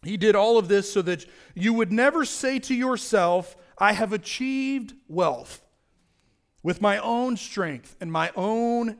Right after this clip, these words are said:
energy.' Remember the Lord your God. He is the one who gives you the power to be successful in order to fulfill the covenant that he confirmed to your ancestors."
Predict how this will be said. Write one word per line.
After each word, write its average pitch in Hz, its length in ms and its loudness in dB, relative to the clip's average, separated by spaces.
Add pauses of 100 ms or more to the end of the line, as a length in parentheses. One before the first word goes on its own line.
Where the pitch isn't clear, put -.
energy.' 143 520 -6 (260)
Remember 240 320 4
the 208 100 0
Lord 196 240 2
your 180 120 -4
God. 156 340 0
He 208 220 -4
is 185 140 -6
the 170 80 -6
one 160 180 -6
who 165 100 -6
gives 147 240 -10
you 156 80 -10
the 135 80 -14
power 165 460 -4 (260)
to - 80 -12
be 175 140 -6
successful 202 720 -2 (420)
in 196 140 -2
order 202 240 4
to 196 180 -4
fulfill 269 640 -2
the 233 100 -2
covenant 156 540 -2
that 156 140 -2
he 170 120 -6
confirmed 160 840 -6 (240)
to 202 160 -6
your 180 180 -2
ancestors." 139 800 -8